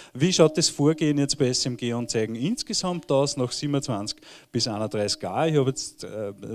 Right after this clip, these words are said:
das ein bisschen sozusagen mit einer genommen, weil dreißig, äh, bis einunddreißig ist eigentlich nicht drinnen. Das, äh, ist schon richtig, die psychotropen Substanzen sind eigentlich nicht in der Diversion drinnen.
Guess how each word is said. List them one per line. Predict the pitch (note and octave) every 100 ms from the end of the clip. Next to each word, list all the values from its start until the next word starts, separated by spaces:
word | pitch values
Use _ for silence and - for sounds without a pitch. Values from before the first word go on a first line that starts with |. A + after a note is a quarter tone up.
| G#2+
das | A#2 -
ein | B2+
bisschen | B2 A#2+
sozusagen | - A#2 G#2+ G#2+ - -
mit | A2+ A2+
einer | F#2+ A#2+
genommen, | C#3+ C3+ B2+ C3+ C3
weil | A2+ G#2+
dreißig, | - F#2+ G#2+ - - -
äh, | G#2 A2 G#2 G2 G2+
bis | A2 -
einunddreißig | F#2 A2 A#2+ G#2 G#2+ -
ist | A2+
eigentlich | F2+ G#2+ G#2 G#2+
nicht | F#2 G2 C3 -
drinnen. | B2+ C3 C3 - - -
Das, | A2 - -
äh, | A2+ G2+
ist | A2
schon | A2
richtig, | A2 A#2+ - -
die | A2
psychotropen | - A2 G#2 G#2+ G#2+ G#2+
Substanzen | A2+ A#2 - F#2 G2 -
sind | A2+ A2 G#2
eigentlich | G#2 G2 G#2 G2 - - _ _
nicht | - B2+ F#3 - - - -
in | -
der | C#3 C3+
Diversion | C3 B2+ A#2 A2 G#2+
drinnen. | G#2+ A2 A2 A2